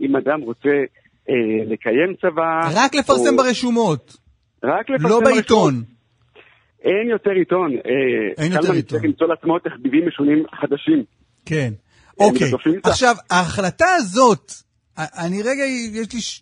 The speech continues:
Speaker 2: שאלה, כיוון ש-, כיוון ששוחחנו על זה, אנחנו ואמרנו, דיברנו על הבעייתיות וקטנוניות, ומי באמת הולך לראות את זה.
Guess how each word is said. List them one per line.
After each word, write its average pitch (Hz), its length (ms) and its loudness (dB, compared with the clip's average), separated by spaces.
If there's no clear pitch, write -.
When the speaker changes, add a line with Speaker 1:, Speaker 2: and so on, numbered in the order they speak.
Speaker 2:
שאלה, 214 540 0
כיוון 180 200 -4
ש-, 220 100 -6
כיוון 214 220 -4
ששוחחנו 190 640 -4
על 160 80 -4
זה, 151 440 -2
אנחנו 170 360 -4
ואמרנו, 165 600 -2
דיברנו 151 360 -2
על 143 60 -2
הבעייתיות 139 800 -4
וקטנוניות, 151 680 -6
ומי 147 760 -4
באמת 165 300 -2
הולך 165 260 -2
לראות 170 340 -2
את 175 100 -4
זה. 143 200 -4